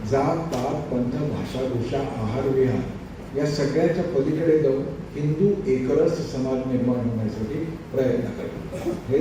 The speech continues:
जे पंचतत्व घेतले म्हणा, पंचपरिवर्तन आहे. दुसरं आहे कुटुंब प्रबोधन. आपलं, तुमचं, माझं, प्रत्येकाचं घर हिंदू कुटुंब असलं पाहिजे,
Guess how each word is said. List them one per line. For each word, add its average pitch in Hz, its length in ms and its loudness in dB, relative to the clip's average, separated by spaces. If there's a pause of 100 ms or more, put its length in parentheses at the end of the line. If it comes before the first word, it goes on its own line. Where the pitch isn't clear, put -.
जे 135 240 0
पंचतत्व 131 640 0
घेतले 120 320 0
म्हणा, 117 360 0
पंचपरिवर्तन 117 720 2
आहे. 107 400 -2 (260)
दुसरं 170 300 4
आहे 185 180 4
कुटुंब 151 460 0
प्रबोधन. - 420 0 (840)
आपलं, 170 220 4
तुमचं, 160 480 2
माझं, 156 420 2
प्रत्येकाचं 180 600 4
घर 151 280 2 (100)
हिंदू 131 340 2
कुटुंब 135 420 0
असलं 117 320 0
पाहिजे, 104 400 -2